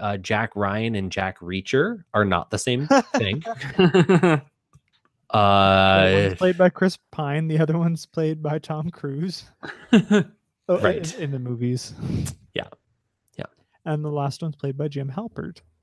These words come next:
Speaker 1: Yes. Yeah, I did. I just, I, uh, those movies are all so similar-ish
Speaker 3: So, so
Speaker 1: that
Speaker 3: on a scale of one to ten, how close is this to being, like, actual, like, a prequel to A Quiet Place?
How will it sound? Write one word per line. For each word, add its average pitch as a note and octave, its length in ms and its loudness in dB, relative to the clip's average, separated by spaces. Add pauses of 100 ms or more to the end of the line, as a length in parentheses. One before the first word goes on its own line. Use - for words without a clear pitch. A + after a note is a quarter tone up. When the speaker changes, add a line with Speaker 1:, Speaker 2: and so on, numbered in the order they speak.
(540)
Speaker 1:
Yes. - 440 -2
Yeah, A2 200 4
I G2+ 140 -2
did. C3 220 6
I A#2 140 2
just, A#2 360 0 (100)
I, G2+ 380 2 (640)
uh, D#2 180 -12
those A2+ 380 2
movies A#2 520 4
are G#2 200 2
all G2 500 2
so F#2+ 840 0
similar-ish G#2 1000 -4
Speaker 3:
So, F#3+ 240 6
so - 720 0
Speaker 1:
that - 240 2
Speaker 3:
on F#3+ 60 -2
a F#3+ 80 0
scale - 640 4
of A3 100 8
one G3 240 6
to F#3 80 2
ten, F3 320 0
how F3+ 320 0
close - 380 -4
is D#3+ 160 -8
this E3+ 260 -4
to - 160 -10
being, D#3+ 300 -6
like, C#3+ 280 -8
actual, D3 400 -8
like, C#3+ 220 -10
a - 60 -14
prequel D3+ 840 -2 (260)
to D3 380 0
A - 60 -8
Quiet C#3+ 540 0
Place? - 640 -14